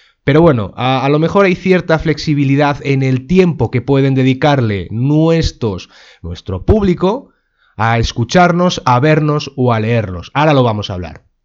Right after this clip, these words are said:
Otro punto principal sería la granularidad, porque tenemos que centrarnos en un solo y único tema o concepto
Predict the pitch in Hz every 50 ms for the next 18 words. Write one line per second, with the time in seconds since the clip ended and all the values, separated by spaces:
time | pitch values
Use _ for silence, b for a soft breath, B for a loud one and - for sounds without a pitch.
0 | _ _ _ _ _ - 196 202 220 220 214 202 214 220 214 175 180 175 180 196
1 | 190 170 131 123 143 131 123 - 127 120 - 170 170 170 165 - 160 143 156 165
2 | 160 160 170 170 160 - 160 160 170 170 175 170 165 165 156 160 160 160 165 165
3 | 143 135 127 98 - - - - - - _ - 196 202 190 190 - 196 190 180
4 | 185 190 180 180 180 175 170 175 170 - 170 156 185 175 170 170 151 143 143 151
5 | 151 156 160 160 - - 143 143 143 139 143 139 180 190 190 180 170 151 - -
6 | - - - 180 208 214 202 170 139 117 104 - - - 143 147 165 190 208 226
7 | 214 185 151 127 110 - 113 98 90 85 - _ _ 170 175 185 190 196 202 226
8 | - _ _ - 98 - - 98 95 92 - 170 165 - - - 196 208 233 240
9 | -